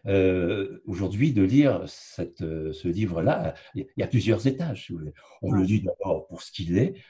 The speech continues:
Speaker 1: euh, un commentaire, euh, sur, euh, Chagall, euh, que beaucoup apprécieront pour, euh, pour ce qu'il est,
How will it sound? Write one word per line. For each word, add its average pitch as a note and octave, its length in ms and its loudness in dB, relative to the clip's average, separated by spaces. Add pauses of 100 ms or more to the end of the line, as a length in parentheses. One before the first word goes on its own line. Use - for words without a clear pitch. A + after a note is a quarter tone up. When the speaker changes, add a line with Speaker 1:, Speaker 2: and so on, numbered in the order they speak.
(140)
Speaker 1:
euh, G2 280 -2
un G2 60 0
commentaire, G2 760 2 (280)
euh, E2+ 160 -6
sur, F2 400 -6
euh, E2 200 -4
Chagall, F2+ 640 0 (420)
euh, F2+ 720 0
que F2 280 0
beaucoup E2 340 0
apprécieront G2+ 720 2 (200)
pour, F#2 220 0
euh, E2 420 -4
pour F#2+ 140 -8
ce - 100 -16
qu'il F#2+ 260 0
est, B2+ 280 4